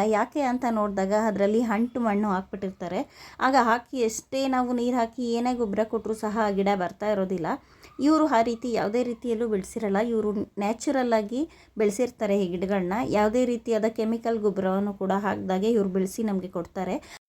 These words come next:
ಇಲ್ಲಿನ ಇನ್ನೊಂದು ವಿಶೇಷ ಏನು ಅಂತ ಹೇಳೋದಾದ್ರೆ, ಇಲ್ಲಿ ಬಂದು ನಮ್ಗೆ ಬೇಕಾದಂತಹ ಯಾವುದೇ ಎಕ್ಸಾಟಿಕ್ ಫ್ರೂಟ್ ಪ್ಲಾಂಟ್ಸ್ ಕೂಡ ಇವ್ರ ಹತ್ರ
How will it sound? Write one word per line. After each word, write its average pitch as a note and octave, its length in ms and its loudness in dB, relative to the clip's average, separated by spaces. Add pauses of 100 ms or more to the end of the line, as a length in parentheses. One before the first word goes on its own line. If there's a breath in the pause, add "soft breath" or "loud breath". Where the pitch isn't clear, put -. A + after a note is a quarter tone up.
(220)
ಇಲ್ಲಿನ D4 220 2 (100)
ಇನ್ನೊಂದು C#4 400 4
ವಿಶೇಷ B3+ 460 0 (100)
ಏನು G#3+ 300 2
ಅಂತ G#3+ 280 -4
ಹೇಳೋದಾದ್ರೆ, G3 840 0
ಇಲ್ಲಿ B3+ 260 0
ಬಂದು A#3 340 2
ನಮ್ಗೆ A3 400 2
ಬೇಕಾದಂತಹ G#3 800 -2
ಯಾವುದೇ G3+ 680 0
ಎಕ್ಸಾಟಿಕ್ G#3+ 600 -2
ಫ್ರೂಟ್ G3+ 280 -8
ಪ್ಲಾಂಟ್ಸ್ G3 280 -2
ಕೂಡ G#3 180 -2
ಇವ್ರ B3+ 200 2
ಹತ್ರ F#3+ 200 -4